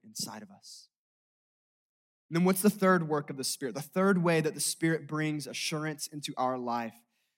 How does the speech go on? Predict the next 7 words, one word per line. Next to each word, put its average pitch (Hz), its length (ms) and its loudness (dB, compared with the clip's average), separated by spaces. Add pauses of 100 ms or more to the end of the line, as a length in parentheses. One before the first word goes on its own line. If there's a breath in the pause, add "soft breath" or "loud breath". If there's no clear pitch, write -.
(100)
is 151 40 -6
that 160 100 -4
the 151 60 -4
Spirit 180 540 2
guarantees 156 960 -2 (100)
our 117 480 -2
inheritance. - 880 -20